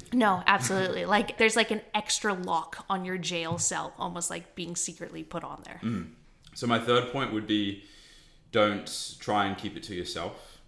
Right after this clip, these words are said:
Speaker 2: So hopefully you have a partner who is supportive of you. Otherwise, hopefully you have a coach who is supportive. And if, if you don't have either of those, then I would recommend getting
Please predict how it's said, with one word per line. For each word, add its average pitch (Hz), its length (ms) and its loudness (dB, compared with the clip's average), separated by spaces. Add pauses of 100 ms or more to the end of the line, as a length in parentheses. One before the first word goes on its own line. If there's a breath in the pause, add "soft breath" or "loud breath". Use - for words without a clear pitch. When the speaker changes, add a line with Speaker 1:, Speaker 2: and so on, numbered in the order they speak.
(720 soft breath)
Speaker 2:
So 90 480 -4 (340)
hopefully 107 440 2
you 98 120 0
have 92 440 0
a - 60 -10
partner 90 380 -2
who 92 240 -4
is 87 200 -4
supportive 123 680 -2
of 104 160 -2
you. 107 200 4
Otherwise, 95 460 4
hopefully 92 640 -6 (260 loud breath)
you 92 80 -10
have 90 200 -2
a 92 40 -6
coach - 640 -6
who 101 140 -4
is 92 120 -4
supportive. 90 680 -6 (340 loud breath)
And 107 140 2
if, 110 200 0
if 107 160 -4
you 107 60 0
don't 113 160 4
have 107 140 0
either 98 300 4
of 92 80 0
those, 98 240 0
then 92 100 -4
I 90 160 -2
would 90 140 -2
recommend 92 520 -4
getting 90 460 -6